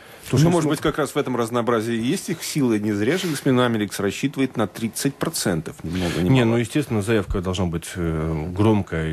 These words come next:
Speaker 1: и странно, что не заявил пятьдесят один. Я бы на месте з-, з-, брал бы максимум. <laughs> Но дело-то в том, что, э, если бы эта партия была бы успешной, эти политики действительно представляли довольно большую часть электората, то, скорее всего, первая партия не проиграла бы выборы в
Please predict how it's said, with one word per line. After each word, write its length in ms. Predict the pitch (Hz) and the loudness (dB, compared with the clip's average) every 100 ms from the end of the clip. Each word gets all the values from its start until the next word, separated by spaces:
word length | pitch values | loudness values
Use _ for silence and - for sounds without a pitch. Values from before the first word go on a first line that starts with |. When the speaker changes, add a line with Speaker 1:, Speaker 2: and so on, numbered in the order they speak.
| 78 | -4
Speaker 1:
и 20 | 76 | -6
странно, 280 | - 95 90 | -2 2 2
что 140 | - | 2
не 260 | 92 92 92 | 2 4 4
заявил 300 | 95 95 87 | 4 2 0
пятьдесят 300 | - 87 98 | -2 -2 0
один. 340 | 98 147 117 - - - - - - | 2 2 0 -4 -20 -20 -20 -20 -8
Я 140 | 85 | -4
бы 80 | 85 | 0
на 60 | 87 | 0
месте 280 | 85 - | 0 -2
з-, 160 | 82 85 | -6 -4
з-, 140 | 82 | -4
брал 320 | 78 82 90 85 | -6 -4 0 2
бы 100 | 90 | 4
максимум. 520 | 135 - 92 78 76 - 95 - | 2 2 0 0 -4 -6 -4 -4
<laughs> 320 | - - - | -6 -14 0
Но 80 | 117 | 2
дело-то 340 | 110 107 95 98 | 4 2 0 -6
в 40 | |
том, 200 | - 104 | -2 -2
что, 720 | - - 95 92 87 85 82 80 - - - - - | -2 -6 0 0 2 0 -2 -4 -12 -20 -20 -20 -8
э, 200 | - 85 | -2 2
если 260 | 95 101 92 | 2 2 -2
бы 100 | 87 | -2
эта 80 | 92 | 0
партия 320 | 104 92 90 | 0 0 0
была 160 | 87 82 | 0 0
бы 80 | |
успешной, 460 | 87 - 98 - 87 | -2 0 -2 0 -2
эти 100 | - | -2
политики 320 | 95 92 - | 0 0 -2
действительно 440 | 82 - 92 85 82 - - | -6 0 2 2 -2 -12 -12
представляли 520 | - - 92 87 82 80 - - | -12 -2 0 2 0 -2 -12 -6
довольно 480 | 85 85 85 85 82 | -2 0 2 2 0
большую 300 | 90 - 160 | 0 2 2
часть 220 | 107 - | 0 -4
электората, 360 | 90 95 90 | -4 -2 0
то, 300 | 85 92 90 - - - - - - - | -2 0 0 -2 -16 -20 -20 -20 -20 -18
скорее 260 | - - 92 | -4 0 2
всего, 180 | 95 85 | 0 0
первая 300 | 104 92 87 | 2 2 0
партия 240 | 92 - | -4 -2
не 80 | 95 | -2
проиграла 360 | 104 101 87 76 | 0 2 2 0
бы 140 | 80 | -2
выборы 320 | 80 78 | -2 -2
в 60 | 78 | -4